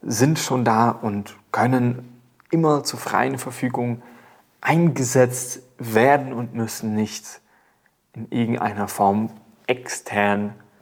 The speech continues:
dazugeholt werden. In diesem Sinne auch, ähm, jeder Mensch ist zur Heilung, zur, zum Loslassen, sind alle Ressourcen bereits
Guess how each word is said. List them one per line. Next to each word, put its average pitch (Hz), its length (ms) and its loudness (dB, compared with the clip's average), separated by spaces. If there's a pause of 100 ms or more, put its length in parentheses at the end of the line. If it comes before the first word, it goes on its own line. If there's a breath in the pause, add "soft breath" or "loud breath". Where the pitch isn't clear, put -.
(280 soft breath)
dazugeholt 92 720 -6
werden. 92 240 -8
In 131 140 -6
diesem 147 260 -2
Sinne 135 340 2
auch, 113 240 4 (640 loud breath)
ähm, 104 420 0
jeder 123 380 2
Mensch 120 340 2
ist - 360 -2 (1080)
zur - 360 0
Heilung, 131 580 4
zur, 104 640 0 (320)
zum 104 240 -4
Loslassen, 123 880 0 (380 soft breath)
sind - 160 -6
alle 131 320 2
Ressourcen 127 540 0
bereits 107 580 -2